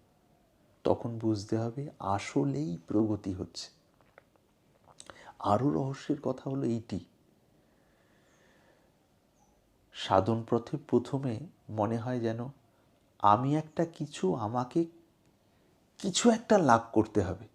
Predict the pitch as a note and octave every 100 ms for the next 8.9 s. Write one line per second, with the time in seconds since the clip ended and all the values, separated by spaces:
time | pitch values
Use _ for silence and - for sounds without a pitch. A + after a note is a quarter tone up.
0 | _ _ - - G2 - G2+ G#2 A2+ -
1 | - G2+ A#2+ C3+ C3+ F#3+ - - G#2 G2+
2 | A2 A2 G#2+ G#2 F#2+ F#2+ G2 - - A2+
3 | A#2 A2+ F#2+ G2+ F#2 - - - - _
4 | _ _ _ _ _ _ _ _ _ _
5 | A#3+ G#3+ G3 F3+ C#3 B2 B2 G2+ F2+ G#2+
6 | G#2 G#2+ G#2+ A#2 - _ _ _ - -
7 | - C#3 D3 D#3 F#3 F#3 - G2 G#2 G#2+
8 | F#2+ - - - F#2 F#2+ F#2 -